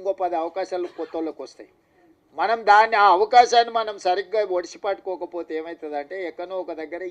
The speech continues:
ఏ వీళ్ళకి ఇస్తే గిట్టనే చేస్తారా అని మీకు మాకు ఆ చెడ్డ పేరు రావద్దు.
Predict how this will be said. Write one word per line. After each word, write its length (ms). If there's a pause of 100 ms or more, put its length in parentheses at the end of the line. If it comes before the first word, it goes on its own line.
(120)
ఏ 40 (120)
వీళ్ళకి 320
ఇస్తే 180 (640)
గిట్టనే 420
చేస్తారా 400 (140)
అని 180 (220)
మీకు 260 (120)
మాకు 300 (120)
ఆ 20 (100)
చెడ్డ 160 (100)
పేరు 280
రావద్దు. 420